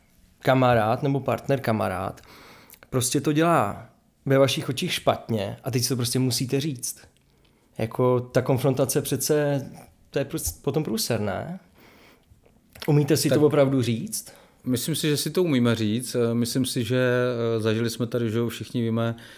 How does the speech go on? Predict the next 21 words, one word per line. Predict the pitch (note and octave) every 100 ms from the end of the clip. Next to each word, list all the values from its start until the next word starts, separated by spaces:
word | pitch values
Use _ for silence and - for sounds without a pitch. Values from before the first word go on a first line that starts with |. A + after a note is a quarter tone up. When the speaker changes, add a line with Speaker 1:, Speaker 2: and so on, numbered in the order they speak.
| -
Speaker 2:
krizovou | - A2+ A2 A#2+
situaci | A#2 A2+ B2 A#2 A2+ B2+
vlastně, | A2+ G#2+ - A#2+ A2+ A2+
eh, | A2 A2 A2 A2 A2 A2+ A2+ A2+ A#2 A#2
v | G#2 A2
době | G#2+ A2 A2 A2+ A2+ - - -
Jirky | A2 G#2 A#2
Krejčího, | A#2 G#2 - A2+ G#2 G#2+
že | G#2
jo, | G#2+
bylo | G#2+ G#2+
to | A#2 A2 A2 G#2
zásadní | G#2 F#2+ - G#2+ A2
rozhodnutí, | A2+ G#2 G#2+ G#2+ A#2+ A2
těžký | G2 E2+ - A#2
rozhodnutí, | G#2 A2+ A2 G#2 A2+
protože | A2 A2 A2 G2+ A2 A2 - - -
přesně | - G2+ A2+
tam | G2+ A2 A2
už | G2+
opouštíte, | A2 G#2 A2+ G2+ - G#2+ A2 G#2+ A2